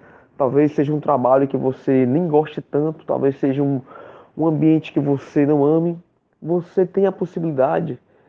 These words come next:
é totalmente possível você conseguir o que você deseja. É totalmente possível.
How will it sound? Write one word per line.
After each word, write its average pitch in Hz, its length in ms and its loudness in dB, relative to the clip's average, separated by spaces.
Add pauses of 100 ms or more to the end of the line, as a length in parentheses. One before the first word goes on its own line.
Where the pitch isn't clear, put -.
(120)
é - 100 -8
totalmente 175 680 -2
possível 175 880 0
você 139 360 -2
conseguir 170 540 -2
o - 40 -4
que 160 100 -8
você 156 260 -2
deseja. 127 520 2 (360)
É 160 60 -8
totalmente 175 500 -2
possível. 160 640 -8